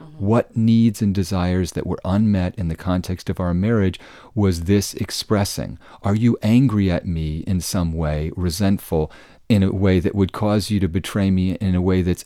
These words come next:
Speaker 2: engineered to bring me so much of a sense of betrayal and unhappiness? How in your own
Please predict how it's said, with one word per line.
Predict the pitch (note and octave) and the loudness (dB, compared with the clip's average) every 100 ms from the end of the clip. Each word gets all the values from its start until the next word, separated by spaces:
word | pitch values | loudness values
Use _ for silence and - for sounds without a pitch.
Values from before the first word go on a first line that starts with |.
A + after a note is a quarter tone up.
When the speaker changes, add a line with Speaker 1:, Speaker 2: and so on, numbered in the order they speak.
| - | 0
Speaker 2:
engineered | A#2 B2+ A#2 G#2+ A2+ G#2 C#2+ A#1 - - - | 2 4 2 2 4 2 0 -4 -12 -20 -12
to | - F2+ | -4 0
bring | G#2 F#2+ | 2 4
me | F#2 E2 | 2 0
so | - A2 G2+ | -2 -2 0
much | G2 E2+ - | 0 -2 -6
of | E2 | -8
a | F2 | -6
sense | - E2+ D2+ | -4 -4 -4
of | E2 E2+ | -6 -8
betrayal | D2+ - E2 D#2 D2 | -6 -2 -2 -2 -2
and | D#2 | -4
unhappiness? | D2+ D2 D#2+ C2+ - | -6 -6 -6 -6 -8
How | - F#2+ A2+ A#2+ | -6 -2 0 -2
in | A#2 G2+ | 0 0
your | F#2+ F#2+ | 2 2
own | F#2+ A2 G2+ | 4 4 2